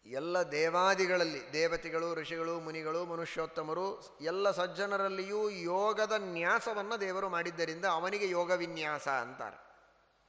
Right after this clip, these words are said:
ಯೋಗ ವಿನ್ಯಾಸ ಅಂದ್ರೆ ನಮ್ಮೆಲ್ಲರಲ್ಲಿ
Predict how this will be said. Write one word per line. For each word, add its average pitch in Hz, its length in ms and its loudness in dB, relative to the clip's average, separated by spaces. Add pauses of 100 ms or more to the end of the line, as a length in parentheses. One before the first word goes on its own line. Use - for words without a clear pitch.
(420)
ಯೋಗ 151 200 -2
ವಿನ್ಯಾಸ 165 520 -2
ಅಂದ್ರೆ 147 640 -4 (220)
ನಮ್ಮೆಲ್ಲರಲ್ಲಿ 190 1120 2